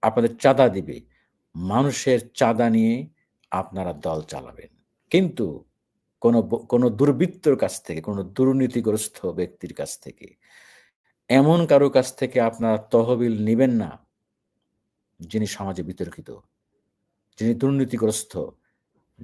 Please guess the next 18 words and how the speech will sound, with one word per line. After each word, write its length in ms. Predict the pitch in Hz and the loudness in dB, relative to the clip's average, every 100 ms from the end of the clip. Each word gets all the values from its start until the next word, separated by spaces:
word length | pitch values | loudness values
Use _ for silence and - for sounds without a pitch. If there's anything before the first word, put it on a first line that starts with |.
| - _ _ _ _ _ _ _ _ _ | -20 _ _ _ _ _ _ _ _ _
এমন 320 | 127 135 131 | 2 2 2
ব্যক্তির 380 | 113 110 - 95 | 0 -2 -8 -12
কাছ 180 | 98 90 - | -10 -10 -12
থেকে 220 | - - | -14 -12
আপনারা 300 | 151 - 156 | -12 -12 -16
কোনো 220 | 143 143 - | -14 -18 -20
ফান্ড 320 | - 131 107 _ _ _ | -20 -20 -20 _ _ _
নিবেন 300 | 143 135 117 - | -20 -18 -20 -20
না। 80 | _ _ _ _ _ _ | _ _ _ _ _ _
আমি 120 | 85 | -12
আশা 240 | 80 - 101 | -12 -10 -6
করব 260 | 104 101 113 - _ _ _ _ _ _ _ _ | -4 -2 -2 -4 _ _ _ _ _ _ _ _
যে 140 | 80 92 - | -8 -8 -4
আপনারাই 580 | 110 110 117 139 139 90 - _ _ - | -4 -2 4 6 6 4 -4 _ _ -18
বাংলাদেশে 800 | 82 110 120 117 101 104 - 92 - - 80 127 | -2 0 2 2 0 -2 -4 -6 -6 -16 -6 2
যেই 240 | 131 135 | 4 6
রাজনৈতিক 580 | 120 113 104 95 - 98 | 4 2 -4 -12 -12 -4
দলের 300 | 107 104 | -2 -2